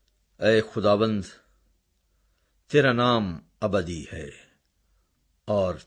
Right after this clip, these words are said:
तेरी यादगार, ऐ खुदावंद, पुश्त दर पुश्त कायम है। क्योंकि खुदावंद अपनी कौम की अदालत करेगा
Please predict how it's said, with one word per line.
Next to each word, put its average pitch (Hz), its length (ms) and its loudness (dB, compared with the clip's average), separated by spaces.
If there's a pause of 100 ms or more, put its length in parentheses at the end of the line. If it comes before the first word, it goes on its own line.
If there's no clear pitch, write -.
तेरी 95 320 -4
यादगार, 104 840 0
ऐ 107 120 0
खुदावंद, 107 680 -2 (880)
पुश्त - 320 -4
दर 90 240 0
पुश्त - 580 -8
कायम 92 500 -4
है। - 140 -16 (2000)
क्योंकि 110 280 -4
खुदावंद 110 800 0 (500)
अपनी 127 300 -4
कौम 127 440 -2
की 107 200 -6
अदालत 104 600 -2
करेगा 87 580 -10